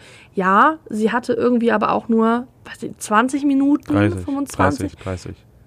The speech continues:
Speaker 1: Ich glaub, es war noch weniger.
Speaker 2: Ja, weißt du, warum es weniger war? Kannst du dich daran noch erinnern?
Speaker 1: Ja, der Hochzeitsantrag.
Speaker 2: Ja, ja, ich hätte es jetzt ein bisschen schöner aufgebaut, aber es war ein
Speaker 1: Also,
Speaker 2: Hochzeitsantrag.
Speaker 1: Heiratsantrag, nicht Hochzeits-, Heiratsantrag.
Speaker 2: Hochzeit-, ach,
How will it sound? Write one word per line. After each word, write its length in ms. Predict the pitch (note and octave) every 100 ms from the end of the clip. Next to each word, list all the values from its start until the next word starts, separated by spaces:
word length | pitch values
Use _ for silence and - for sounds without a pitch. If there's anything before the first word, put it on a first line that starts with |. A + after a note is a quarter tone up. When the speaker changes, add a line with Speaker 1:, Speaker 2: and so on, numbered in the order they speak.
| - -
Speaker 1:
Ich 80 | -
glaub, 160 | G3
es 160 | G3 -
war 120 | F#3+
noch 220 | F#3+ F3+
weniger. 580 | F#3+ F#3+ G3+ A3+ G#3+ A3 - _ _ - -
Speaker 2:
Ja, 260 | A#2 A2+ G#2+
weißt 240 | D3+ E3+
du, 60 | C3+
warum 180 | D#3 C#3
es 160 | -
weniger 380 | G2 F#2+ G2 F#2+
war? 260 | G#2 D#3 E3+ _
Kannst 200 | E3+ E3+
du 40 |
dich 100 | C3+
daran 220 | B2+ B2+ B2+
noch 100 | A#2
erinnern? 460 | A#2+ B2+ G2+ C3+ - _ _ _ _ _ -
Speaker 1:
Ja, 100 | A3+
der 180 | G#3+
Hochzeitsantrag. 880 | A3+ A#3+ - G#3 - G3+ G3+ G#3 A3 - _ -
Speaker 2:
Ja, 320 | G#2+ A2+ C3+
ja, 180 | F#2+ D#2+
ich 160 | E2 G#2+
hätte 100 | G#2
es 60 |
jetzt 160 | G#2+ F#2+
ein 60 |
bisschen 220 | A2 G#2+ G#2
schöner 280 | A2+ G#2+
aufgebaut, 640 | G#2+ B2+ C3 F#2+ F#2+ A2 -
aber 120 | C3
es 120 | C#3
war 80 | D3+
ein 40 |
Speaker 1:
Also, 140 | D#3 G#3
Speaker 2:
Hochzeitsantrag. 720 | A2 G2 F#2+ F#2 F#2 F2+ - - -
Speaker 1:
Heiratsantrag, 800 | A3+ A#3+ G#3+ F#3+ F#3+ - G3 G#3
nicht 160 | G3+
Hochzeits-, 580 | G3+ - - G3 G3 -
Heiratsantrag. 800 | A3 A#3 G#3 B2+ G#2 G#2+ G2+ G2
Speaker 2:
Hochzeit-, 0 |
ach, 200 | G2 G#2+